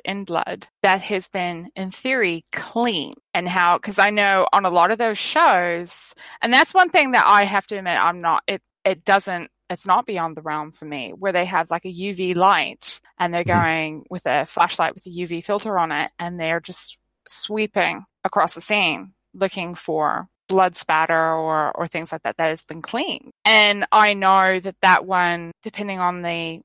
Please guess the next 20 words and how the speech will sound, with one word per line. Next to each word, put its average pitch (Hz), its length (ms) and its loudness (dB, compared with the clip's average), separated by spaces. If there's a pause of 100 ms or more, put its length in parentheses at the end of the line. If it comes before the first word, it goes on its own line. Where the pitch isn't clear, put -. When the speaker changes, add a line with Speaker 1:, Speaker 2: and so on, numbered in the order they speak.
(120)
Speaker 1:
wavelength 175 840 0
of 160 220 -2
the 165 80 -6
light, 175 480 2 (280)
it 170 220 0 (100)
did, 156 360 -2 (180)
it 190 160 2
resonates 185 720 -2 (180)
within 175 640 -10
the 175 80 -6
right 156 360 2 (200)
being 160 260 -6
correct, 156 340 -8
scientifically 156 680 -6
correct, - 500 -12
because 180 340 -2
I 175 100 2
do 160 320 -6
remember 151 580 -8 (140)
that - 600 -4